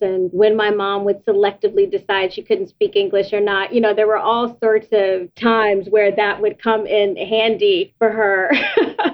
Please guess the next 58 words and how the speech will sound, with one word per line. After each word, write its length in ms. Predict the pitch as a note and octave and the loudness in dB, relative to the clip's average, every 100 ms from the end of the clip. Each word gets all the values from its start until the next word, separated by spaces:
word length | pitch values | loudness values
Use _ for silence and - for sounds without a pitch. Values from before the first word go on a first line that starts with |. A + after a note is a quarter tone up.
| - D4+ - - - B4 G4+ | -6 -10 -10 -8 -8 -6 -4
Many 420 | A#3+ C#4+ E4 D#4 | 2 2 4 2
that 200 | C4 A#3 | 0 0
are 180 | A3 G#3 - | 0 0 -2
funny 300 | A#3+ B3 A#3+ | 0 0 -2
to 120 | A3+ | 0
me, 220 | G#3 G3+ | 2 2
but 180 | F#3+ G#3 | 2 2
I, 200 | G#3 G3+ - | 0 0 -2
you 120 | B3 | 0
know, 100 | A3+ | 2
when 160 | A3+ | 2
we 120 | A3+ A3+ | 2 2
got 200 | A3+ A3 | 0 0
older, 380 | A#3+ A#3+ A3+ | 2 2 0
I 120 | G3+ G3 | 0 -2
think 200 | G#3 G3 | -4 -4
my 180 | F#3 - | -8 -6
sister 240 | G3+ G3+ | -6 -2
and 80 | G3 | -2
I 180 | F#3 F#3 | -2 -2
understood 500 | F#3 F#3 - G3 F3+ - | -2 -4 -2 -2 -2 0
the 80 | G3+ | 0
gravity 540 | F#3 A#3+ A#3 A#3 A#3 | 2 2 2 2 2
of 120 | G#3 | 2
some 180 | G#3+ F#3+ | -2 -6
of 60 | F#3 | -4
those 160 | F#3 F#3 | -4 -4
conversations 760 | G3+ F3+ F3+ G#3 G3+ G3+ F#3 | -6 -4 -4 0 0 0 -2
and 120 | F#3+ F#3+ | 0 0
maybe 240 | F#3+ F#3 | 2 2
what 200 | F3+ F#3 | 2 0
was 160 | F#3 - | -4 -4
more 180 | F#3+ | -4
difficult 520 | E3+ G3 G3 A3+ F#3 - | -2 -4 -4 -4 -4 -4
for 100 | F#3 | -6
her 280 | F#3 F3 E3+ | -2 -2 -2
then. 420 | F3+ F3 F3 F3 | -4 -2 0 0
But 280 | - G4+ G3+ | 2 0 0
a 60 | G#3 | -2
lot 220 | G#3+ A#3 | 0 2
of 100 | A3 | 0
the 60 | G#3+ | -2
conversation 560 | G3+ G3 F#3+ G3 G3+ | -6 -6 -4 -4 -2
was 100 | F#3+ | -4
like, 200 | F#3 F3+ - | -4 -8 -4
"Why 260 | G#3 A3 | 0 2
is 140 | G#3+ G3+ | 2 0
it 180 | G3 - | -4 -2
this 240 | G3+ - | -4 -4
way? 180 | G3 F#3 | -4 -4
'Cause 160 | F#3 | -4
this 180 | F#3 F3+ | -4 -6
is 100 | F#3+ | -4
not 300 | F#3+ F#3 F3 | -4 -4 -6
what 140 | F3+ F3 | -4 -4
I, 320 | E3+ E3+ - _ | -4 -6 -10 _
what 200 | F#3+ F3+ | -4 -2
I 300 | E3+ - | -4 -6